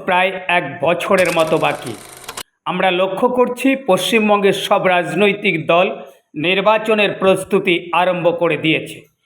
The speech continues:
তাই আমরা প্রত্যেক দিন একটি করে বিধানসভা কেন্দ্র নিয়ে আলোচনা করে থাকি। আজ আমাদের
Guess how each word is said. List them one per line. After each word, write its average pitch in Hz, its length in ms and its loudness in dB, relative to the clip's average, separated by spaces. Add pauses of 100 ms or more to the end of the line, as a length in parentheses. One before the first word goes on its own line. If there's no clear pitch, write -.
(360)
তাই 214 120 4 (140)
আমরা 240 300 4 (100)
প্রত্যেক 214 540 -2 (180)
দিন 208 180 2 (500)
একটি 185 320 -2
করে 214 240 4
বিধানসভা 185 600 0 (120)
কেন্দ্র 180 300 2
নিয়ে 175 200 2 (200)
আলোচনা 165 460 2 (100)
করে 170 200 2
থাকি। - 340 -12 (480)
আজ 202 260 2 (200)
আমাদের 190 340 2